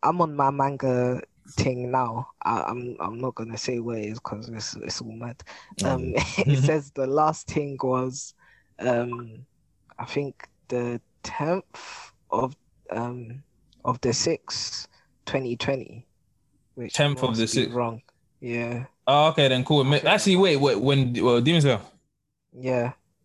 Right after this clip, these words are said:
Speaker 2: Oh, yeah, it might be then. Yeah, yeah, yeah, I can't lie. It probably is then. Okay, cool, cool, cool. I remember, um, 'cause I remember too vividly the last page of, of Demon Slayer. Um,
Speaker 1: Yeah,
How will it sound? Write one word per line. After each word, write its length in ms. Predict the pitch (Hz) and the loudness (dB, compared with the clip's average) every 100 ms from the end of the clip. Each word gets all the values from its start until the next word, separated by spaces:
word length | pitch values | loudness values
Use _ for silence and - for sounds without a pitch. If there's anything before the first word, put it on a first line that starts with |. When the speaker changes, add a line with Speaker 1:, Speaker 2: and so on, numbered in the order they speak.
| _ - | _ 2
Speaker 2:
Oh, 220 | - 147 | 6 8
yeah, 200 | 147 147 | 8 6
it 20 | |
might 180 | 143 160 | 6 6
be 120 | 135 | 4
then. 140 | 127 127 | 4 4
Yeah, 100 | 135 | 6
yeah, 180 | 131 123 | 6 6
yeah, 80 | 117 | 6
I 20 | |
can't 240 | 113 131 123 | 4 4 4
lie. 220 | 113 98 | 4 4
It 100 | 92 | 2
probably 280 | 127 113 110 | 0 2 2
is 140 | 107 | 2
then. 260 | 98 92 92 101 | 2 0 -2 -2
Okay, 340 | 98 95 92 90 | -2 0 -2 0
cool, 180 | 98 | 0
cool, 120 | 98 95 | 2 2
cool. 280 | 92 - _ - | -2 -4 _ -4
I 100 | 113 | 0
remember, 300 | 117 117 107 | 2 2 4
um, 400 | 95 101 98 95 - - | 4 4 2 -2 -6 -6
'cause 160 | - 123 | 0 4
I 140 | 123 | 4
remember 480 | 127 135 139 123 117 104 _ _ _ | 4 4 4 4 4 0 _ _ _
too 200 | - 143 | -2 0
vividly 460 | 123 127 117 107 104 | 2 2 2 2 2
the 120 | 95 | 4
last 320 | 101 107 104 | 4 4 2
page 240 | - 104 98 | 0 2 2
of, 180 | 92 87 | -2 0
of 280 | 92 92 87 | 0 2 2
Demon 200 | 101 92 | 2 2
Slayer. 260 | 90 85 - _ _ _ - | 0 0 -4 _ _ _ -2
Um, 180 | 101 95 | 0 2
Speaker 1:
Yeah, 320 | 123 117 120 | 2 2 -2